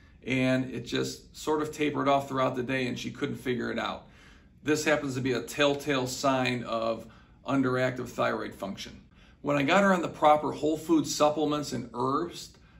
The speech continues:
to supply the genuine replacement parts to rebuild her thyroid, and we tweaked her diet, got her off some sugar, gave her some dietary recommendations, she no longer had any of those symptoms.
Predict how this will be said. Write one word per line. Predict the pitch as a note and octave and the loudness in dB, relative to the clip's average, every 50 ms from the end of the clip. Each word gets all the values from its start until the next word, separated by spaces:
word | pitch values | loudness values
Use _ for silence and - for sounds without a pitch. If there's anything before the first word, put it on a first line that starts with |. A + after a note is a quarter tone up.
| - - | -18 -12
to | - C3 B2 | -8 -6 -6
supply | - C3+ C3 - - - D3 D3 D3 D3 D3 D3 | -4 -4 -6 -6 -6 -2 0 2 4 2 2 0
the | C3+ B2 B2+ | -2 -4 -6
genuine | A#2+ B2+ C3+ C#3 C#3+ D3+ D3+ D3 C#3+ C3+ | -4 -2 -2 0 0 0 0 0 0 0
replacement | C3+ C3 C3 C3 - - C3+ C#3+ C#3 - D#3 D3 - | -2 -2 -4 -4 -4 -2 -2 -2 -2 -4 -8 -6 -4
parts | - D#3+ E3 E3 E3 - - | -2 -2 -2 -2 -4 -6 -8
to | B2+ | -6
rebuild | A#2+ A#2+ C3 C#3 C3+ B2 C3 C#3 C#3 C#3+ C#3 A#2+ | -4 0 2 2 2 2 2 0 0 0 -2 -4
her | B2 B2+ | -4 -6
thyroid, | B2 - - C3 C3 C3+ D3 D3+ E3 E3+ E3+ F3+ F#3 F#3 - - - - - - - - - | -6 -4 0 0 2 2 2 0 0 0 -2 -2 -4 -6 -8 -12 -20 -20 -20 -20 -18 -10 -4
and | C3 C#3 C3+ C3+ C3 C3 B2+ C3 B2+ B2 | 0 2 2 2 2 2 2 0 0 0
we | B2+ C3 C3 C3 C3 C3 C3 | 0 0 2 4 4 2 2
tweaked | B2+ - - D3 D3 C#3+ - | 0 0 0 0 0 2 0
her | D#3+ D3 | -2 0
diet, | C3+ C#3 C3+ C#3+ D3 D3+ E3 E3 E3 | 2 2 4 4 4 4 2 0 -2
got | - C3+ C3 - | 0 0 0 2
her | C#3 C3+ | 2 2
off | C#3 C3+ C3+ - | 2 2 2 0
some | - B2+ B2+ | -4 -4 -4
sugar, | B2+ - - D#3+ D#3+ D#3+ D3 D#3+ D#3+ D#3 D#3 D#3 D#3 - - - - - - - | -4 -2 2 4 4 4 6 4 4 4 4 0 -2 -10 -16 -20 -20 -20 -12 -4
gave | - C3+ C#3 C3 | 0 0 2 2
her | C#3 | 0
some | C3+ C#3 B2+ A#2+ | 0 -2 0 0
dietary | C3+ C3+ C#3 C#3+ C#3+ D3 D3+ D3 | 2 4 2 2 2 2 2 2
recommendations, | D3+ D3 D3 - D#3 D3+ D3+ C#3 D3 D3+ D#3 D3 - D#3+ D#3 D#3 D3+ D3+ - - - - - - - - | 2 2 0 0 -2 -2 0 0 0 0 0 -2 -2 -4 -4 -4 -6 -8 -10 -14 -16 -20 -20 -20 -20 -14
she | - - - D3 | -8 -2 0 2
no | C#3 C#3 C#3 D3 | 4 4 4 4
longer | D#3 D#3+ E3+ E3 E3 D#3+ C#3+ C#3+ | 4 2 2 0 0 0 -2 -2
had | C3+ C#3 C#3+ C#3+ C#3 C#3 - - | 0 2 2 2 2 0 -4 -4
any | C#3 D3+ D#3+ E3+ E3 D3+ | -4 -2 0 2 2 0
of | B2+ B2+ | 0 0
those | C3+ C3 B2+ - - | -2 -2 -2 -2 -2
symptoms. | - C3+ B2+ B2+ - G#2+ G2 F#2 - - - | -2 -2 -2 -2 -4 -8 -10 -12 -12 -14 -18